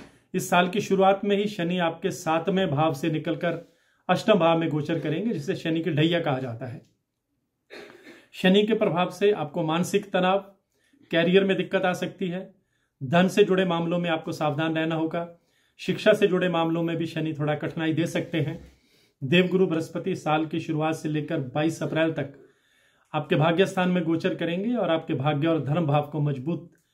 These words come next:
करने का काम करेंगे। बाईस अप्रैल को भाग्य स्थान से निकलकर दशम भाव में जो गुरु का गोचर है, वो राहु से युक्त होकर के गुरु चंडाल दोष का निर्माण करवाएगा। शनि की नीच दृष्टि आपके लिए थोड़ा कष्टकारी साबित होगी।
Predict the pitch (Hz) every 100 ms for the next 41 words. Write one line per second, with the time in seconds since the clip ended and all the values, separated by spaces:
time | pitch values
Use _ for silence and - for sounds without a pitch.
0 | _ 165 160 160 160 156 151 143 147 160
1 | 175 185 - - _ - 135 175 - 202
2 | 185 175 165 165 151 151 175 170 170 165
3 | 156 156 156 175 151 127 160 160 214 151
4 | 156 147 143 139 _ _ _ 165 135 170
5 | 180 180 139 175 196 143 127 - _ _
6 | _ - 175 160 160 214 220 196 180 -
7 | 165 165 160 143 156 156 151 160 147 151
8 | 143 143 - 139 139 143 156 151 151 156
9 | 156 135 - - - - - _ - 175
10 | 175 185 160 180 185 165 165 - 185 156
11 | 156 156 156 151 147 175 123 - 165 165
12 | 160 156 151 156 165